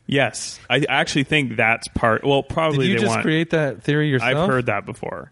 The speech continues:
Speaker 2: Okay, I didn't know
Speaker 1: But
Speaker 2: that.
Speaker 1: maybe they're just justifying it because they, uh, want, it's better for ratings.
Speaker 2: So this is interesting to me because you invented a successful product right now, Summit Ice,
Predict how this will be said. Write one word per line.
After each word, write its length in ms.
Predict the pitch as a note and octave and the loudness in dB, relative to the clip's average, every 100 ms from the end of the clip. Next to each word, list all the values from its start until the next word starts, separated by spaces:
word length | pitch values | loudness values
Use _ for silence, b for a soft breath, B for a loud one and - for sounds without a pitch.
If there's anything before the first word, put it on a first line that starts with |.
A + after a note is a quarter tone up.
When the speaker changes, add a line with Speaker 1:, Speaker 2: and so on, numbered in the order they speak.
| - | -2
Speaker 2:
Okay, 300 | B2 A#2 G#2 | -2 0 0
I 140 | A#2 | 2
didn't 200 | C3 C3 | 2 2
know 40 | B2+ | 2
Speaker 1:
But 120 | A#2+ | 2
Speaker 2:
that. 40 | |
Speaker 1:
maybe 240 | C3+ D3 C#3 | 4 4 4
they're 180 | B2+ | 2
just 220 | A#2 A#2 - | 2 0 0
justifying 640 | A2+ A2 A#2 - G#2 G#2 | 0 0 -4 -2 -2 -2
it 160 | G2 - | -6 -8
because 460 | A2 A#2+ G#2 A2 | -6 -2 -2 -4
they, 480 | G#2+ G2+ G2+ G2 - _ _ _ _ - | -2 -2 -2 -4 -8 _ _ _ _ -4
uh, 40 | |
want, 280 | A2+ A#2 A2 | 0 2 2
it's 200 | A2 - | 0 -2
better 280 | - G#2 G2+ | 0 0 0
for 140 | G2 G2+ | -4 -4
ratings. 540 | G2+ G2+ - - - | 0 0 0 -8 -12
Speaker 2:
So 520 | - - F#3 F#3 F#3+ - | -10 -4 0 0 0 -4
this 200 | D3 G#3 | -4 -2
is 120 | G3 | 0
interesting 400 | F#3+ F#3 F3+ D#3 | 0 0 0 0
to 60 | C#3 | 2
me 180 | B2 B2 | 2 2
because 460 | B2 - B2 A2+ | 0 0 0 0
you 220 | A#2+ D3+ | 0 0
invented 720 | D#3 C3+ G#2 C3 E3 D#3+ B2 A2 | 2 0 0 0 0 0 0 0
a 260 | A2+ G#2+ | -2 -2
successful 640 | G#2 C3 - D3+ E3 C3 | -2 -2 0 0 0 -2
product 520 | A2+ A#2+ B2+ B2+ G2+ - | 0 0 2 0 -2 -4
right 220 | G#2+ G#2+ | -2 -2
now, 300 | G#2 G2 G#2+ | -2 -2 -4
Summit 500 | - - B2 B2 A#2 | -6 -2 2 2 2
Ice, 420 | A2+ G#2+ A2+ - | 0 0 -2 -8